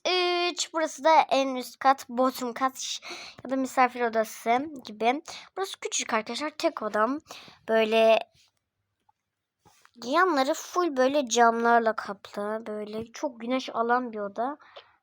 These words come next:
Ama şimdi güneş almıyor. Burada, e, hem koltuk var hem de alttan yatak açılıyor. İki kişilik şuradan, şuradan. Em, burada böyle şey,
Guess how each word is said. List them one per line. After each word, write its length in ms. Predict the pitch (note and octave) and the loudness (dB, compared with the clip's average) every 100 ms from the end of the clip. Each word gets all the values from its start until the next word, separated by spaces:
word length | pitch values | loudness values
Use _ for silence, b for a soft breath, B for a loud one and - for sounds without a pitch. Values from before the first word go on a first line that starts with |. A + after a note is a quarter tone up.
| _ _ | _ _
Ama 120 | C#4+ | -12
şimdi 280 | D4+ B3+ C#4 | -10 -8 -8
güneş 280 | C4 B3 C4 | -8 -10 -8
almıyor. 420 | A#3 A3+ G3+ G3 A3 - - B B B B B B - | -10 -10 -10 -4 -4 -4 -14 B B B B B B -10
Burada, 420 | D4 D4 E4 D#4 | -2 6 8 8
e, 380 | G#3+ A#3+ A#3 B3+ | 8 6 6 6
hem 240 | C#4+ D4 | 4 2
koltuk 640 | C#4+ - B3+ B3 - - A3 | -4 -4 -4 -4 -10 -10 0
var 240 | A3 A3 A#3+ | 4 2 0
hem 340 | A#3+ A#3 A3+ | -4 -4 -2
de 240 | A3 A3+ A3+ | 0 2 2
alttan 440 | G#3+ G3 - A3 | 0 -2 0 0
yatak 400 | G#3+ G#3+ - - | 2 0 0 -8
açılıyor. 440 | - - G3+ G#3 - | -12 -8 -4 -4 -4
İki 300 | - - - | -10 -16 -8
kişilik 420 | - - G3 - | -6 -4 -2 -2
şuradan, 680 | - - G#3 G3+ - G3+ G#3 - B B B | -2 -6 -8 -8 -10 -12 -14 -20 B B B
şuradan. 840 | - - - - - G3 G3 A3+ C#4+ _ B B B - - - - - | -2 0 -2 -8 -8 -8 -8 -10 -14 _ B B B 0 0 2 2 2
Em, 320 | - G#3+ A3 | -4 -4 0
burada 420 | B3 D4+ D#4 D4+ D4 | 4 8 8 6 6
böyle 540 | D4+ D4+ D4+ D4 - _ _ _ _ _ _ _ _ _ - | 6 8 6 6 2 _ _ _ _ _ _ _ _ _ -6
şey, 520 | - - C#4+ A#3+ G#3+ | -2 4 4 4 0